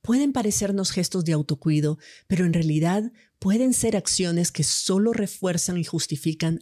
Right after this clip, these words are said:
hábitos nocivos para nuestra salud física, mental y emocional.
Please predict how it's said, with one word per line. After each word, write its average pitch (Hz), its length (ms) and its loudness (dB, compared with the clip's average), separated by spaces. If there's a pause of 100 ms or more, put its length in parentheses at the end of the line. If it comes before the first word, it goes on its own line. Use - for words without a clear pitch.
hábitos 175 500 -4
nocivos 202 720 -2 (240)
para 151 180 -2
nuestra 151 340 -2
salud 151 340 0
física, 190 680 -6
mental 147 480 -2
y - 80 -2
emocional. 135 720 -4